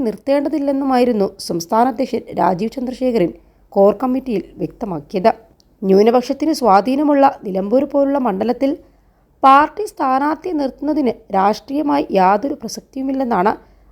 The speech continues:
അദ്ദേഹം വിലയിരുത്തിയിരുന്നത്. മാത്രമല്ല, സ്ഥാനാർത്ഥിയുടെ തെരഞ്ഞെടുപ്പ് പ്രചാരണത്തിന് ചിലവഴിക്കുന്ന പണം നഷ്ടമാണെന്നാണ് സംസ്ഥാന അധ്യക്ഷൻ്റെ നിലപാട്. തൻ്റെ രാഷ്ട്രീയം വേറെയാണെന്നുള്ള സംസ്ഥാന അധ്യക്ഷൻ്റെ നിലപാടിനെ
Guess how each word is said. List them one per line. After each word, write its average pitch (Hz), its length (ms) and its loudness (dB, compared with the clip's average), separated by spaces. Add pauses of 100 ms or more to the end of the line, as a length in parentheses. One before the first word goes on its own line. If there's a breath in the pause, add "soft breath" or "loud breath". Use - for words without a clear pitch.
(140 soft breath)
അദ്ദേഹം 185 280 -2
വിലയിരുത്തിയിരുന്നത്. 175 680 0 (880)
മാത്രമല്ല, 247 440 4 (200)
സ്ഥാനാർത്ഥിയുടെ 208 720 0 (100)
തെരഞ്ഞെടുപ്പ് 214 480 0
പ്രചാരണത്തിന് 240 640 -2 (160)
ചിലവഴിക്കുന്ന 226 560 0 (120)
പണം 190 220 0 (160)
നഷ്ടമാണെന്നാണ് 247 800 0 (640 soft breath)
സംസ്ഥാന 277 400 4 (100)
അധ്യക്ഷൻ്റെ 254 440 -4 (100)
നിലപാട്. 185 440 2 (640)
തൻ്റെ 320 280 4 (220)
രാഷ്ട്രീയം 262 500 0 (120)
വേറെയാണെന്നുള്ള 294 720 2 (240)
സംസ്ഥാന 247 480 -2
അധ്യക്ഷൻ്റെ 277 500 -4
നിലപാടിനെ 247 540 2